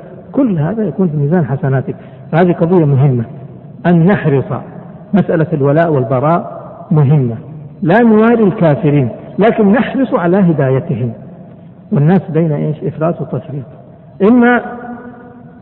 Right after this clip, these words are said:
أن يبالغ في معاداتهم وينفرهم من دين الله تبارك وتعالى،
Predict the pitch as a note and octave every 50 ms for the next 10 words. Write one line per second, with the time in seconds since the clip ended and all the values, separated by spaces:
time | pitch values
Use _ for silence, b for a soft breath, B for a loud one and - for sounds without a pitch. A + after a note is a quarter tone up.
0 | E3+ F#3 F#3+ F#3+ G3 F3+ A3+ A3 F#3+ E3 E3 D3 - - G#3 G3+ G#3 G3 E3+ F#3
1 | G3+ F#3+ G#3 A#3+ B3 A#3+ - A3+ B3 A#3 G#3+ G3 G3 G3 F#3+ - - A#3+ A3 G3
2 | F#3+ F3+ F3+ E3+ G#3+ G#3+ F#3+ E3+ F3 G#3 G3+ F#3+ E3+ F3+ E3+ D3+ D#3+ C#3+ C3 B2+
3 | - C3 A2+ - - C3+ A#2 B2 B2 A#2+